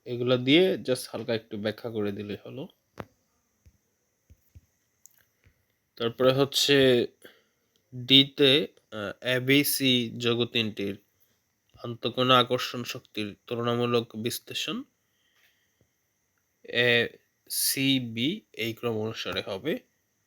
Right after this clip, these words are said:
আর হচ্ছে তোমরা ব্যাখ্যা দিবে, ব্যাখ্যা দিয়ে যদি এই ক্রম অনুসারে দিয়ে থাকো, তাহলে তোমাদের সঠিক উত্তর হয়েছে।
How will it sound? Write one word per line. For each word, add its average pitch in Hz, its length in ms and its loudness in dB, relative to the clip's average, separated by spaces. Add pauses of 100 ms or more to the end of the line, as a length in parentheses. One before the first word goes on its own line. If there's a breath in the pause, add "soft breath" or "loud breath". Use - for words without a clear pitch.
(480)
আর 113 180 -10
হচ্ছে - 260 -18
তোমরা 104 340 -8
ব্যাখ্যা 117 420 -8
দিবে, 117 260 -6
ব্যাখ্যা 123 300 -2
দিয়ে 123 180 -2
যদি 123 220 -6
এই 117 120 -2
ক্রম 127 240 -2
অনুসারে 131 320 -2
দিয়ে 123 200 0
থাকো, 127 280 -8
তাহলে 113 260 -2
তোমাদের 104 300 -4
সঠিক 120 400 -8
উত্তর - 220 -14
হয়েছে। - 380 -12